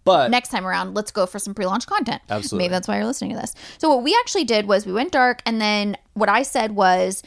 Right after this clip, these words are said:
Speaker 2: "Let's ramp up content." So
Speaker 1: Get
Speaker 2: what
Speaker 1: on the
Speaker 2: I
Speaker 1: ramp.
Speaker 2: didn't do was go from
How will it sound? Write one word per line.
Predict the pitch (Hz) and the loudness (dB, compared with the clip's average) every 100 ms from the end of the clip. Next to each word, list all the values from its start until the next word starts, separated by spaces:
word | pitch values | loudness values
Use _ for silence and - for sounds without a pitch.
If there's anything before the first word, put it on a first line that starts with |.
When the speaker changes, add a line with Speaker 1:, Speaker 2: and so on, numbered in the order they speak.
| - - | -18 -12
Speaker 2:
"Let's | 220 254 - | -4 -4 -2
ramp | 240 214 214 220 214 | -4 -2 -2 -2 0
up | 175 - - - | 0 -2 -18 -8
content." | 175 - - - 208 - | -8 -8 -10 -10 -12 -12
So | - 262 233 | -2 2 4
Speaker 1:
Get | 220 | 4
Speaker 2:
what | 254 | 4
Speaker 1:
on | 233 | 4
the | |
Speaker 2:
I | |
Speaker 1:
ramp. | - 165 - | 2 -2 -2
Speaker 2:
didn't | 311 523 403 | -2 -2 -6
do | - 196 180 175 220 - - - | -4 -2 -2 -2 -4 -10 -20 -6
was | 240 233 | -2 -2
go | 208 233 233 | 2 2 2
from | - 233 214 202 | 0 -2 0 -2